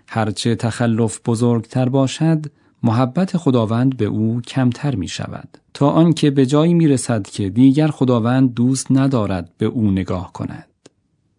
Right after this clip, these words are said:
با تحلیل خلف وعدهٔ الهی می‌توان نتیجه گرفت که متخلف در مقام عمل می‌کوشد خداوند را فریب دهد.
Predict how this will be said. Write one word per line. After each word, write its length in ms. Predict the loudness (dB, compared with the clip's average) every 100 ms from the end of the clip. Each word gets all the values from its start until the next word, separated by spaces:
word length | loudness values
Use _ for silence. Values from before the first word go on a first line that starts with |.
| _
با 260 | 0 2 0
تحلیل 800 | -2 -2 2 4 6 4 2 0
خلف 420 | -2 -2 0 -2
وعدهٔ 520 | -2 0 2 4 2
الهی 480 | 0 0 2 4 6
می‌توان 560 | 4 2 0 2 0
نتیجه 360 | 0 -2 0 0
گرفت 520 | 0 0 0 -4 -10
که 320 | -2 0 0 -2
متخلف 840 | -2 -4 -4 -4 0 2 0 -2
در 180 | -2 0
مقام 420 | -2 -2 -2 -2
عمل 380 | 0 0 2 2
می‌کوشد 680 | 2 2 0 -2 0 -4 -2
خداوند 680 | -4 -2 -2 -2 -2 -2 0
را 340 | -2 -2 -4 -8
فریب 500 | -8 0 0 0 -4
دهد. 400 | -10 -10 -14